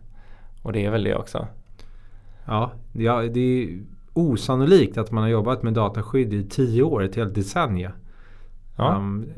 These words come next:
Speaker 2: jag kan väl säga att jag kanske inte heller trodde det när jag började med dataskydd då för tio år sedan, att jag fortfarande skulle hålla på med dataskydd. Eller snarare, då höll jag inte på med dataskydd.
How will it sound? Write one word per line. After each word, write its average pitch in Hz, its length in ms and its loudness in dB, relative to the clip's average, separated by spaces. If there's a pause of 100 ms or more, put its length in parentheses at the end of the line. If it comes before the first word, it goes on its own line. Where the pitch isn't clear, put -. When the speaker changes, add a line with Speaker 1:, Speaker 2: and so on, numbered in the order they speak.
Speaker 2:
jag 127 200 -2
kan 135 100 0
väl 123 100 2
säga 120 200 2
att 110 100 0
jag 123 160 0
kanske 123 220 -2
inte 120 120 -4
heller 120 200 2
trodde 113 520 2 (420)
det 113 260 2
när 107 160 2
jag 104 200 2
började 120 320 6
med 127 120 2
dataskydd 104 640 0 (1400)
då 104 200 0
för - 140 -12
tio 107 240 2
år 113 120 4
sedan, 110 160 -6
att 101 200 -4
jag 101 180 -2
fortfarande 117 380 -4
skulle 113 220 -4
hålla 101 160 0
på 101 200 -6
med 101 200 -6 (680)
dataskydd. 113 580 2 (260)
Eller 131 160 2
snarare, 123 920 4
då 120 260 4
höll 175 100 6
jag 151 100 8
inte 110 120 2
på 160 180 4
med 180 120 6
dataskydd. 101 580 0